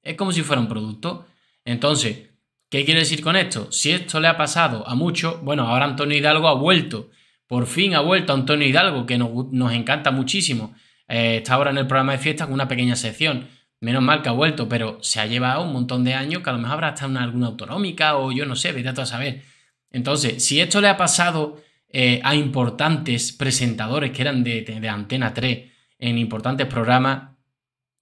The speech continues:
¿cómo no le va a pasar a Lidia Lozano? Yo veo muy difícil que Lidia Lozano, aunque hay algunos que, expertos que ya han dicho que Lidia lo tiene más fácil que otros,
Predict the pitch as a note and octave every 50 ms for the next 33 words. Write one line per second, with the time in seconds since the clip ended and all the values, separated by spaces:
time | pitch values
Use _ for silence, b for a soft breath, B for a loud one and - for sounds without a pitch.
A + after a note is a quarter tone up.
0 | _ _ _ - D#3 E3 E3 E3 E3 E3 E3 D#3+ D#3 - - D3 C#3 C#3 C#3 C3
1 | C3 C3+ C3 B2+ C3 B2+ A#2 A2+ - - G2+ G2 G2+ F#2+ - - - A#2+ B2+ C#3+
2 | D3 C#3+ C#3+ C#3+ C3+ B2+ B2+ C3+ C#3+ D3+ D3+ D3 C#3 C3 C3+ C3+ C3 B2+ C#3 B2
3 | B2+ B2+ A#2+ B2 B2 B2 B2 B2 A#2 - - B2+ B2+ B2+ C3 C3+ C3 C3 B B
4 | B B B B B - A#2 B2+ B2+ A2 A#2 A#2 B2 C#3 C#3 C3 B2 B2 C3+ B2+
5 | B2+ B2 A#2+ A2+ - b b b b b b b _ - A#2+ A#2 A2+ A2 A2+ A2+
6 | - B2+ A#2+ B2 - C3+ B2+ B2 B2 A#2 G#2+ - A2+ A2 A2+ A2+ A2+ A2 A2+ A#2+
7 | A2+ - A#2+ A2 - A2 A2 A#2 A#2 A#2 A2 A2 A2+ A2 A2 G#2+ G#2+ A2+ G#2+ A2
8 | A2 G#2 - B2 A2+ - - A2+ G#2+ - A2+ G#2+ G#2+ A2+ A#2 C3 B2 C3 C3+ -
9 | -